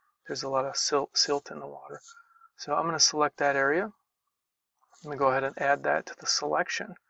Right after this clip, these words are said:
Now when you go back to your dense cloud view, uh, you can go up to Tools, Dense Cloud, and then filter by,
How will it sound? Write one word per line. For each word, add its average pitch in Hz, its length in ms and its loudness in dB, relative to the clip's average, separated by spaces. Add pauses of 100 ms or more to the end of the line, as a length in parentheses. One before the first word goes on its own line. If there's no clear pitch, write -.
(500)
Now 139 180 6
when 143 120 2
you 139 40 -2
go 143 120 -2
back 143 280 2
to - 120 -12
your 151 100 -2
dense 139 360 -2
cloud 143 460 2
view, 143 460 -2 (580)
uh, - 80 -8
you 156 240 -6
can 139 240 -4
go 143 160 2
up - 220 -2
to 143 160 -8
Tools, 170 580 -4 (1700)
Dense 147 240 0
Cloud, 151 400 -6 (720)
and 135 180 -4
then 135 240 -4
filter 143 640 2 (600)
by, 139 440 6